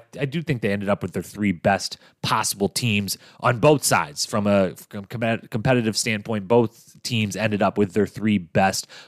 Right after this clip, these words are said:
possible people moving forward. But that Road Rules advantage was discussed all season long.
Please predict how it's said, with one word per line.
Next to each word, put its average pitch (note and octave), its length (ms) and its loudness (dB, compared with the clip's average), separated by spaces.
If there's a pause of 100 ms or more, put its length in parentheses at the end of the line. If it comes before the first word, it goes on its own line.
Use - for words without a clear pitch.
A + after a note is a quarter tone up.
(120)
possible A#2+ 520 2
people A2+ 320 -10
moving G2 340 -6
forward. D#3 480 6 (260)
But A#2+ 120 -6
that C#3+ 140 4
Road E3+ 220 8
Rules D#3 220 4
advantage C3+ 580 0
was G#2 180 -6
discussed - 560 0
all A2 140 2
season F#2 360 -10
long. D#3+ 340 4